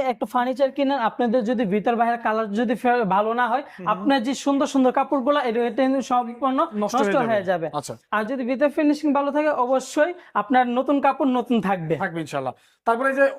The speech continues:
Speaker 2: এই স-, আলমারিটা না?
Speaker 1: এই যে দেখেন,
Speaker 2: উপরে কি
Speaker 1: চমৎকার একটা
Speaker 2: এগুলো কি
Speaker 1: তিন
Speaker 2: লাইট
Speaker 1: পাল্লা
Speaker 2: নাকি
Speaker 1: আলমারি।
Speaker 2: উপরগুলো?
Speaker 1: হ্যাঁ, এইখানে হচ্ছে স্পট লাইট দিয়েছি।
Speaker 2: আচ্ছা।
Speaker 1: যখন একটা ঘরে, আহ, কাপড়ে হচ্ছে কি আপনার নেভি ব্লু, ডার্ক
Speaker 2: আচ্ছা।
Speaker 1: ব্লু, ব্ল্যাক,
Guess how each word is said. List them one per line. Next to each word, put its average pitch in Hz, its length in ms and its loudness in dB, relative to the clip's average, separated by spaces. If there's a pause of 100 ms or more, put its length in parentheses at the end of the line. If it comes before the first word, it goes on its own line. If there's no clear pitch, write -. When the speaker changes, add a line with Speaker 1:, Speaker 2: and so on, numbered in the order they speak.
Speaker 2:
এই 214 120 -6
স-, - 220 -12
আলমারিটা 226 400 0
না? 240 280 2
Speaker 1:
এই 240 60 0
যে 214 120 -2
দেখেন, 214 220 0
Speaker 2:
উপরে 254 100 0
কি - 0 -
Speaker 1:
চমৎকার 262 360 2
একটা 233 120 -2
Speaker 2:
এগুলো 240 100 4
কি 269 60 2
Speaker 1:
তিন 254 60 4
Speaker 2:
লাইট 226 120 2
Speaker 1:
পাল্লা 220 120 2
Speaker 2:
নাকি 196 120 0
Speaker 1:
আলমারি। 175 160 0
Speaker 2:
উপরগুলো? 196 260 0
Speaker 1:
হ্যাঁ, 240 220 0
এইখানে 247 360 0
হচ্ছে 262 300 0
স্পট - 260 -4
লাইট 240 160 2
দিয়েছি। 269 400 0 (160)
Speaker 2:
আচ্ছা। 143 260 -6
Speaker 1:
যখন 247 360 0
একটা 262 280 0
ঘরে, 233 480 0
আহ, 240 360 -2
কাপড়ে 254 340 2
হচ্ছে 247 260 0
কি 254 60 2
আপনার 233 240 0
নেভি 233 280 2
ব্লু, 233 240 2
ডার্ক 208 320 -2
Speaker 2:
আচ্ছা। 240 160 2
Speaker 1:
ব্লু, 240 140 2 (180)
ব্ল্যাক, 208 340 2